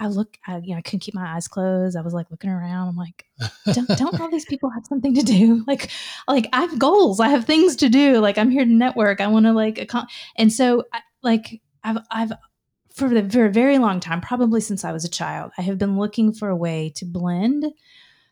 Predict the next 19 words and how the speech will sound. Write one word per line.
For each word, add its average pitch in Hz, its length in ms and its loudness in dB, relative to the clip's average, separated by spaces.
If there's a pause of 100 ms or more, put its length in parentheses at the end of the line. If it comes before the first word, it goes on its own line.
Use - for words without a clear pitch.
(100)
this 196 280 -2
really, 214 760 2
um, 180 320 -2
goal-driven, 202 800 0
ambitious, 180 760 -2
like, 170 200 -6
I 165 80 -8
wanna 170 220 -4
do 170 280 -6
a - 20 -2
lot. 208 520 -6 (160)
Um, 165 520 -8
like 190 240 -10
you're 196 120 -2
saying, 190 380 -2
Lisa, 190 440 -4
I 175 120 -4
feel 214 280 -2
like 165 480 -8